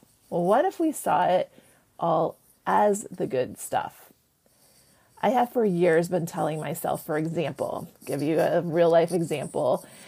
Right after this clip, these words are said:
I've been telling myself that I hate to exercise. I spent several weeks in coaching just trying to unpack this very topic. That because I seemed to think that because I didn't like it, I wasn't going to do it. But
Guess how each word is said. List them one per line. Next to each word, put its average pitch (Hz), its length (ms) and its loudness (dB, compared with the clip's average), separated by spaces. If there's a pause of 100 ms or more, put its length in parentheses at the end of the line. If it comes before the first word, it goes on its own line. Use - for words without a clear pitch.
(420)
I've 214 140 6
been 233 100 4
telling 247 240 4
myself 214 380 0
that 180 100 0
I 170 80 2
hate 180 440 0
to - 140 -4
exercise. - 880 -2 (240)
I 185 80 2
spent - 400 -2
several 196 460 4
weeks 170 320 2
in 170 120 -2
coaching 180 580 0
just 185 280 -2
trying 175 260 -2
to - 180 -6
unpack 160 380 -4
this 165 220 -4
very 151 280 -2
topic. - 600 -6 (1160)
That 175 320 4
because 190 260 4
I 190 80 6
seemed 233 320 2
to 202 100 2
think 180 300 0
that 143 260 2
because 196 320 0
I 190 80 4
didn't 170 400 2
like 185 260 6
it, 147 300 2
I 175 100 0
wasn't 165 320 2
going 127 220 -4
to 156 100 -4
do 147 220 0
it. - 200 -4 (920)
But 196 320 4